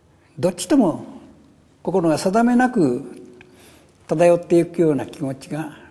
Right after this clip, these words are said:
なさって、こういうところ、こういう古い自分の心の一番こう、根源のところに触れてくるような物思い、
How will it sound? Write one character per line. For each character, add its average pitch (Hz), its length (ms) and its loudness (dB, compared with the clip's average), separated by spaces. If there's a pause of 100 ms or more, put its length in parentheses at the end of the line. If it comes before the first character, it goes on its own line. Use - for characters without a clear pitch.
(120)
な 139 120 -8
さ - 100 -10
っ 101 40 -12
て、 - 280 -14 (480)
こ 240 80 0
う 247 40 4
い - 20 0
う - 20 -6
と 269 80 0
こ 247 80 2
ろ、 165 180 0 (800)
こ 185 120 -6
う 185 60 0
い 185 60 -2
う 180 220 -4 (800)
古 190 280 0
い 147 160 -2 (840)
自 151 120 -2
分 180 160 0
の 175 100 0
心 180 280 -4
の 180 460 -4
一 160 180 -14
番 196 180 -6
こ 175 360 -8 (600)
う、 156 40 -20 (3000)
根 190 100 2
源 208 240 4
の 196 80 -2
と 202 80 0
こ 196 100 2
ろ 190 80 2
に 180 420 -4
触 - 140 -4
れ 196 100 6
て 160 120 -4
く 147 100 -6
る 139 80 -2
よ 131 120 -2
う - 20 -2
な 123 100 -4
物 147 260 4
思 123 220 -2
い、 110 160 -8